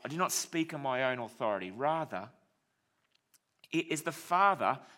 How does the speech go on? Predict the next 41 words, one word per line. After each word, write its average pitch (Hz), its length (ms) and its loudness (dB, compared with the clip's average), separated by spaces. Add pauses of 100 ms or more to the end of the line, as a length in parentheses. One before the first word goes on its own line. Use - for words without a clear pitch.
living 151 340 -2
in 175 160 -4
me 143 260 0
who 143 200 -4
is 131 120 -4
doing 123 280 -2
the 113 80 -2
wo-, 110 260 -4
this 117 200 -8
work. 98 440 -6 (560)
Believe 196 480 4
me 208 140 2
when 165 180 4
I 143 100 8
say 131 400 6
that 123 140 4
I 127 240 8
am 120 300 2
in 120 240 -4
the 120 60 -6
Father 113 420 2
and 113 100 -6
the 104 60 -4
Father 110 380 4
is 104 120 -6
in 104 160 -8
me, 101 200 -4
or 127 200 0
at - 120 -4
least 185 600 -2 (320)
believe 123 640 0 (220)
on 110 140 -4
the 101 160 -2
evidence 120 600 -2 (160)
of 107 180 -4
the 113 80 -8
works - 560 -4 (220)
themselves, 95 720 -8 (720)
on 110 100 -8
his 95 140 -12
miracles. 110 800 -6